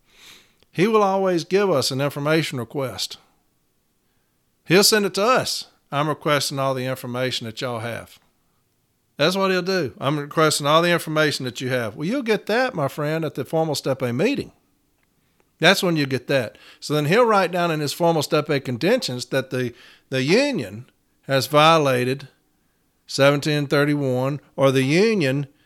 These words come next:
has, uh, failed to bargain in good faith because they didn't provide him information prior to the formal Step A meeting when he asked for it.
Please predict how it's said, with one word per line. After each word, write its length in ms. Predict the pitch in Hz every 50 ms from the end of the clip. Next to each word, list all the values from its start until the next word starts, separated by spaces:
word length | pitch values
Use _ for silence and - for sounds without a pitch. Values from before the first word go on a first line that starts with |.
| _ _ _ _
has, 400 | - 135 135 131 131 131 120 104
uh, 460 | 139 131 123 123 120 117 117 113 123 -
failed 340 | - 175 170 180 180 175 160
to 80 | 165 151
bargain 440 | 147 160 156 156 156 156 156 143 143
in 160 | 135 131 127
good 220 | 135 165 196 190
faith 600 | - - - 143 123 120 127 156 185 185 - - - _ _ _ _ _ _ _ _ _ _ _ _ _
because 340 | 139 139 - 170 156 151 139
they 120 | 151 143
didn't 260 | 139 160 190 214 208
provide 500 | 190 202 185 180 185 180 175 175 175 165
him 380 | 151 160 160 156 156 156 156 165
information 800 | - 156 175 180 - 190 180 170 165 156 151 135 - - 147 143
prior 360 | - - 156 147 156 156 156
to 140 | 151 - 165
the 100 | 143 143
formal 360 | - - 151 143 143 143 135
Step 320 | - - - 139 135 135
A 100 | 139 131
meeting 320 | 127 127 135 139 135 131 127
when 140 | 120 120 123
he 120 | 120 120
asked 340 | 131 143 151 143 - - -
for 240 | - 110 104 98
it. 60 | 92